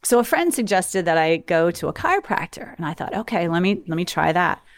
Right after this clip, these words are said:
So I went to the chiropractor and I said, "I really have all this stuff happening in my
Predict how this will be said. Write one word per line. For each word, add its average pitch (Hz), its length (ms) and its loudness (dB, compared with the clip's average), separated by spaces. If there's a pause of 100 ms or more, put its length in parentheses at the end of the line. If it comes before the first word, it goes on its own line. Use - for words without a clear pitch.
(300)
So - 100 -2
I 180 60 4
went 208 180 4
to 320 60 -6
the 302 100 0
chiropractor 170 560 0
and 160 100 -4
I 151 100 -4
said, 160 460 0 (800)
"I 160 80 -6
really 185 380 4
have 175 320 2
all 156 160 2
this 175 140 -2
stuff - 260 -2
happening 147 380 -4
in 147 60 -2
my 151 300 -2